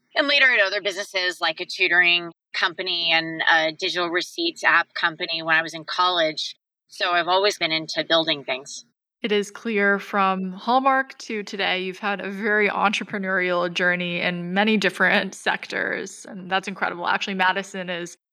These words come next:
Speaker 2: another one who actually paints written cards and sends them to her friends. And every time I get one, it's an incredible experience. So I can attest to the, the delight of a custom <laughs> handwritten card. Let's rewind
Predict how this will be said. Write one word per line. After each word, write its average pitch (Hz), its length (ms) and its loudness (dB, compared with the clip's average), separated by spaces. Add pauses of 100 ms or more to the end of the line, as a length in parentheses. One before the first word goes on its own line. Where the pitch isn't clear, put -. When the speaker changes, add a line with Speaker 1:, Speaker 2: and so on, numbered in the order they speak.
(160)
Speaker 2:
another 196 360 0
one 185 300 -4
who 190 260 -4
actually 185 460 -2
paints 190 580 -8 (100)
written 214 360 0
cards 226 580 2
and 196 260 -2
sends 202 300 -2
them 220 140 -6
to 240 100 -8
her 196 160 -2
friends. 233 540 -4
And 202 100 -10
every 196 240 -4
time 190 180 -6
I 196 80 -2
get 190 200 0
one, 208 180 0
it's 202 260 -8 (280)
an 254 80 0
incredible 240 440 2
experience. 202 680 0
So - 160 -6
I - 140 -2
can 202 160 -8
attest 202 380 -2
to 220 100 -6
the, 202 160 -2
the 202 180 0
delight 196 500 4
of 196 200 -4
a 196 260 -2 (220)
custom 190 440 -4
<laughs> - 0 -
handwritten 208 540 0
card. 208 460 -2 (140)
Let's 302 340 -6
rewind 196 720 -2